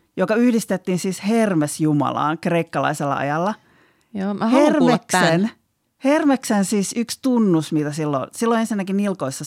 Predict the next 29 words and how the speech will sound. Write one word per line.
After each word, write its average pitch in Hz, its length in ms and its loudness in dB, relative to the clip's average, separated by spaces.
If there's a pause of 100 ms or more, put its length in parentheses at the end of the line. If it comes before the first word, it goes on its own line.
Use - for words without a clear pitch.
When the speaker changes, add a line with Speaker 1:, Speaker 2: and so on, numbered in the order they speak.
Speaker 1:
pienet 143 260 -2
siivet, 156 380 -6
mut 190 140 -8
se - 60 -12
kantaa 220 360 -2
keppiä, - 680 -6 (760)
Speaker 2:
Joo. 190 140 -2
Speaker 1:
joka 196 240 2
on 185 120 0
siis 180 240 -4
keppi, 285 400 -4
jolla 170 200 2
on 165 60 0
siivet, 165 580 -2
jota, 151 320 0 (360)
jos 196 180 -4
on 196 80 -4
kaksi 233 360 -2
käärmettä 170 500 -2
kiertää 139 540 -4
sitä. 185 300 -8 (440)
Speaker 2:
Joo. 202 320 -2 (160)
Speaker 1:
Se - 140 -12
keppi 466 280 -4
löytyy 311 320 2
siis 294 240 -2
Tampereen, 196 760 2
äh, - 60 -6 (720)
vaakunasta. 202 880 2